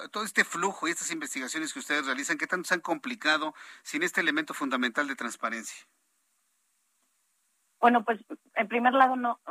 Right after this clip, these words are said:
Speaker 2: no, vaya, por un primer lado, no tenemos la posibilidad de rastrear los contratos,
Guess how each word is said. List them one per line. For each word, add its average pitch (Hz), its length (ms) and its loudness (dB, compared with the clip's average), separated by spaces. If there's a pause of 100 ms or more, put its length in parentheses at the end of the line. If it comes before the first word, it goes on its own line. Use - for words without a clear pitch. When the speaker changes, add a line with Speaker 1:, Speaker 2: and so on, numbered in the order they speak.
(100)
Speaker 2:
no, 214 160 -10
vaya, 202 280 2
por 202 180 -2
un 220 120 -2
primer 233 280 4
lado, 226 260 4
no 214 380 -8
tenemos 220 400 -2
la 202 120 2
posibilidad 180 640 2
de 202 340 0 (380)
rastrear 208 600 6
los 220 180 -2
contratos, 185 560 -2